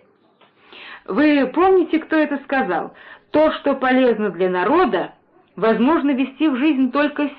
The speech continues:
силой, так как частные интересы почти всегда тому противоречат». Это сказал Жан-Жак Руссо. И там же он говорит несколько далее: «Это может быть достигнуто лишь средствами жестокими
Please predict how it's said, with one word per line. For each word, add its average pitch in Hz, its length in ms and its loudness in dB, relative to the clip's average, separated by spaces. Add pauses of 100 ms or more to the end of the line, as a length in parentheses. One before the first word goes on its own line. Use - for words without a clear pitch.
силой, 214 400 2 (600)
так 226 200 -2
как 233 220 -4
частные 220 500 -2
интересы 190 560 0
почти - 360 -4
всегда 233 420 -4
тому 277 260 -2
противоречат». 277 640 -4 (1300)
Это 160 200 -12
сказал 214 420 -2
Жан-Жак 233 480 -4
Руссо. 214 480 -8 (600)
И 190 120 -8
там 196 280 0
же 220 80 -2
он 247 140 0
говорит 220 380 -2
несколько 214 440 -6
далее: 190 440 0 (300)
«Это 214 300 0
может 208 360 -2
быть 180 200 -2
достигнуто 226 1000 -4
лишь 196 240 -2
средствами 202 500 -2
жестокими 269 800 -4